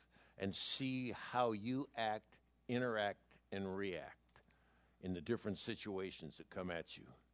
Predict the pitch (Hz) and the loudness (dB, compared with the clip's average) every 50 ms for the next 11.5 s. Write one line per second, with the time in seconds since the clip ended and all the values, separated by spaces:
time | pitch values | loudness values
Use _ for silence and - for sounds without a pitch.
0 | _ _ - - - - - - - - 113 123 104 - - - - - 127 131 | _ _ -20 -20 -20 -20 -20 -18 -6 -2 0 0 0 -2 -6 -10 -4 0 0 0
1 | - - - - 202 226 220 196 160 117 - 143 139 135 131 135 135 135 123 101 | 0 2 6 10 12 12 12 12 10 8 4 2 2 4 6 6 6 4 2 2
2 | 117 110 107 135 143 139 135 131 127 117 113 113 110 - - 120 113 113 107 98 | 0 2 6 6 8 8 8 6 6 4 4 2 0 -2 2 4 6 6 6 6
3 | 90 - - - - _ _ _ - - - - - _ _ _ _ _ _ - | 4 2 -4 -14 -20 _ _ _ -20 -20 -20 -20 -20 _ _ _ _ _ _ -6
4 | - - 151 143 135 - 147 160 180 185 - - 151 123 156 147 123 120 - - | 0 2 4 4 4 4 6 6 6 6 4 2 0 6 6 6 6 4 0 2
5 | 156 139 - - 87 78 - - - - - - - - _ _ _ _ _ _ | 2 2 2 0 -4 -6 -10 -12 -16 -20 -20 -20 -20 -20 _ _ _ _ _ _
6 | _ _ _ _ _ _ _ _ _ _ _ _ - _ _ - 147 151 151 185 | _ _ _ _ _ _ _ _ _ _ _ _ -20 _ _ 0 2 4 4 4
7 | 190 135 - - - 139 147 135 110 - 123 135 - - - 92 98 98 98 92 | 4 2 2 2 4 4 4 4 4 4 4 2 2 2 0 0 2 2 2 2
8 | 104 107 107 107 107 107 110 120 117 107 92 107 135 143 175 175 127 95 - - | 4 2 4 2 2 4 4 6 6 6 6 4 6 8 8 8 8 6 4 0
9 | 101 117 135 139 123 113 107 107 - - 110 107 98 - 117 101 92 76 80 - | 0 2 4 4 4 4 2 0 -2 -2 0 0 0 0 -2 -4 -4 -4 -6 -6
10 | - 107 95 - - 104 113 - - - - - - 165 185 175 139 117 - - | -4 -4 -4 -4 -6 -8 -10 -14 -16 -20 -16 2 8 10 10 10 10 6 2 -4
11 | - - - - - 120 147 165 160 127 | -18 -20 -16 -4 2 6 8 8 8 6